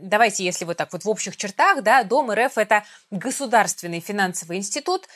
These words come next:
и это оператор реализации государственных программ. То есть у нас есть государственные задачи, которые нужно выполнить, и под это у нас,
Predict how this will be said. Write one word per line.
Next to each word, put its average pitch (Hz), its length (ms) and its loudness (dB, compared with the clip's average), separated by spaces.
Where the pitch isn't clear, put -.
и 269 160 -2
это 285 640 4
оператор 240 880 2
реализации 196 720 2
государственных 170 720 -4
программ. 160 420 -4
То - 80 -12
есть - 140 -6
у - 20 -4
нас 196 140 -4
есть 220 160 -2
государственные 196 760 -2
задачи, 254 420 -2
которые 180 300 -6
нужно 196 320 -4
выполнить, 302 540 -4
и 214 100 -8
под 175 240 -2
это 220 240 0
у - 160 -10
нас, 175 280 -2